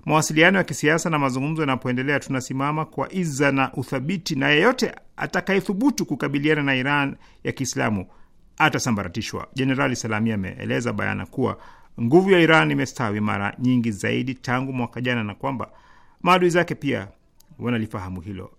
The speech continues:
Amebainisha kuwa Iran haitegemei kambi ya mukawama kwa ajili ya ulinzi, lakini iwapo itakabiliwa na vitisho, mrengo wa mukawama utachukua hatua madhubuti kulihami taifa hili. Jenerali Salami amekanusha madai kwamba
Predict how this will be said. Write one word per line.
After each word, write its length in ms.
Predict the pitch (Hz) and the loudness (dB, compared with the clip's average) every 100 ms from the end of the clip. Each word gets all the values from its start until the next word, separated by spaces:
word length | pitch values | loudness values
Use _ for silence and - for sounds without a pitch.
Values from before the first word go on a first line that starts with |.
| - | -4
Amebainisha 600 | 175 123 101 98 98 107 | -2 0 -2 -2 -6 -12
kuwa 480 | - 101 104 101 | -12 -10 -8 -8
Iran 280 | - 143 151 | -4 0 0
haitegemei 680 | 123 120 117 110 113 117 104 - | -2 -6 -6 -4 -2 -2 -4 -10
kambi 380 | - 139 123 107 | -4 -2 0 -2
ya 60 | 104 | -4
mukawama 520 | 101 - 131 131 127 | -6 -6 -2 0 -2
kwa 220 | - 107 | -6 -8
ajili 200 | 101 110 | -8 -6
ya 80 | 117 | -6
ulinzi, 380 | 120 135 110 110 - - - | -4 -4 -6 -8 -12 -20 -6
lakini 300 | - 226 135 | 0 2 2
iwapo 360 | 135 180 190 | 2 2 0
itakabiliwa 460 | 113 113 110 117 120 | -6 -6 -6 -4 -4
na 100 | 107 | -4
vitisho, 460 | 92 - - 113 - - _ - | -8 -10 -10 -10 -12 -16 _ -12
mrengo 360 | - 113 123 117 | -6 -2 0 0
wa 60 | |
mukawama 500 | 117 113 131 131 127 | -2 -4 -4 -4 -2
utachukua 480 | 117 117 - - 123 | -4 -8 -12 -10 -8
hatua 340 | 107 98 - 117 | -8 -10 -6 -4
madhubuti 640 | 104 107 107 107 104 101 - _ _ | -4 -6 -8 -8 -10 -12 -14 _ _
kulihami 600 | 131 113 113 98 92 - | -4 -2 -4 -4 -6 -10
taifa 300 | - - - | -10 -10 -10
hili. 320 | 104 135 104 - - _ | -8 -6 -6 -10 -20 _
Jenerali 360 | 117 117 127 127 | -4 -2 -2 -2
Salami 360 | 127 123 127 | -4 -2 -2
amekanusha 840 | 131 123 120 120 - 127 127 123 120 | 0 0 -2 -6 -10 -4 -4 -4 -4
madai 300 | 120 117 120 | -2 -2 -4
kwamba 640 | 127 123 123 127 127 110 | -2 -2 -2 -2 -4 -6